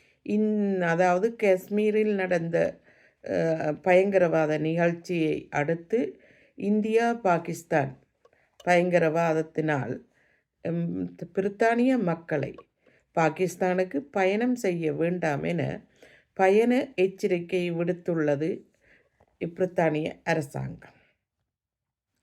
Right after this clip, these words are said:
லண்டனில் பாகிஸ்தான் மக்கள் இந்திய மக்களுக்கு எதிராக போட்ட-, போராட்டத்தில் இறங்கியுள்ளார்கள்.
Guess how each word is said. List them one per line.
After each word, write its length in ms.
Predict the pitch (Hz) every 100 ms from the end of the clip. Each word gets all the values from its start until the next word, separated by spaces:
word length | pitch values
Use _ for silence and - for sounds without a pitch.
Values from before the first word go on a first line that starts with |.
| _ _ _ _ _ _
லண்டனில் 880 | - 143 156 156 147 156 185 233 - _
பாகிஸ்தான் 840 | - 175 170 175 170 - 160 143 143
மக்கள் 640 | 147 156 - 139 156 - _ _ _ _
இந்திய 460 | - 202 233 240 233
மக்களுக்கு 680 | 180 170 180 170 170 170 -
எதிராக 640 | 156 180 202 175 139 147
போட்ட-, 500 | 196 226 208 208 175
போராட்டத்தில் 920 | - - 214 220 165 147 143 156 185 -
இறங்கியுள்ளார்கள். 1000 | 175 175 160 175 143 120 95 - -